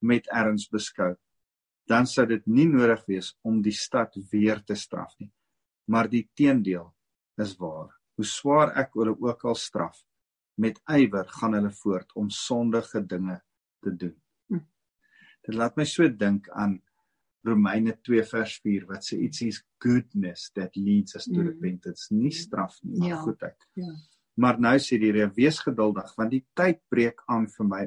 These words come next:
Speaker 1: om met regspraak te begin. Ek sal die nasies versamel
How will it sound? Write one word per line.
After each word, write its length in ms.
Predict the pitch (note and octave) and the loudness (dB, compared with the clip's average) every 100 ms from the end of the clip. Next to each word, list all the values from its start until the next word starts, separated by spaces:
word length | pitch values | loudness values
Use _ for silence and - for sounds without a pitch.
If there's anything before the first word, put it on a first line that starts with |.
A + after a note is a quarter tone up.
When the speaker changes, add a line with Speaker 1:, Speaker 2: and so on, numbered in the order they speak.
| - | -6
Speaker 1:
om 120 | A2 | -4
met 220 | A2 G#2 | -2 -4
regspraak 720 | F#2 G#2+ A#2+ - - A#2+ - | -4 -4 -4 -8 -2 -2 -2
te 80 | - | -10
begin. 360 | G#2+ - G2+ - _ _ _ | -10 -8 -8 -8 _ _ _
Ek 100 | C3+ | -14
sal 160 | - C#3 | 2 6
die 140 | C3+ | 6
nasies 500 | B2 A#2 D#3 - - | 4 2 0 0 -2
versamel 640 | E3+ - A2 G#2 G2+ G#2 | -2 -2 0 2 2 0